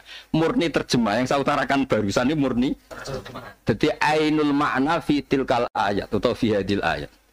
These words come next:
Iku wa ma mana ana an nursila bil ayat. Iku mu illa an kadzdzaba bihal. Muhammad ke ros, babe ya rata kai mukjizat.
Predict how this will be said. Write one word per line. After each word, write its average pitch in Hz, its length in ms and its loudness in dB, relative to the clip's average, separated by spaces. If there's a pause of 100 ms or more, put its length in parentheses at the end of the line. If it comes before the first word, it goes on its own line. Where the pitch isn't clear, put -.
(280)
Iku 120 320 2
wa 98 160 0
ma 110 300 0
mana 101 340 0
ana 110 460 0
an 101 240 0
nursila 101 640 -2
bil 90 160 -2
ayat. 87 560 -2
Iku 131 240 0
mu 131 180 0
illa 110 460 0
an 101 320 0
kadzdzaba 107 640 0
bihal. 92 480 -2 (400)
Muhammad 143 400 0
ke 156 160 2
ros, 107 240 -2
babe 113 240 2
ya 113 80 2
rata 107 240 0
kai 104 160 0
mukjizat. 95 480 -2